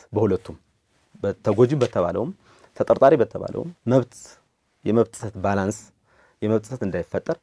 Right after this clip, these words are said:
ባላንስ ለማድረግ ፖሊስ ወይም ደግሞ ምርመራውን የሚመራው አካል በቅድሚያ ማድረግ የሚገባው ነገር አለ። ያ ነገር ምንድነው? ማስረጃ፣ ያ ተጠርጣሪ የተባለው መጀመሪያ ወንጀል ስለመፈጸሙ ማስረጃ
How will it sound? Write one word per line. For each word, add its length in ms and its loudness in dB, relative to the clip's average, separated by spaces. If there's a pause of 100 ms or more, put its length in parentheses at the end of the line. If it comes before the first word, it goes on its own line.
ባላንስ 380 6
ለማድረግ 400 -2 (640)
ፖሊስ 280 -2 (460)
ወይም 180 -4
ደግሞ 200 0 (300)
ምርመራውን 460 -2
የሚመራው 380 -10
አካል 240 -8 (120)
በቅድሚያ 420 -6
ማድረግ 300 -2
የሚገባው 500 -10
ነገር 240 -8
አለ። 180 -18
ያ 160 -6
ነገር 260 0
ምንድነው? 320 -6 (320)
ማስረጃ፣ 400 -4 (680)
ያ 140 8
ተጠርጣሪ 400 0
የተባለው 360 0
መጀመሪያ 360 4
ወንጀል 240 2
ስለመፈጸሙ 560 -4 (200)
ማስረጃ 340 -6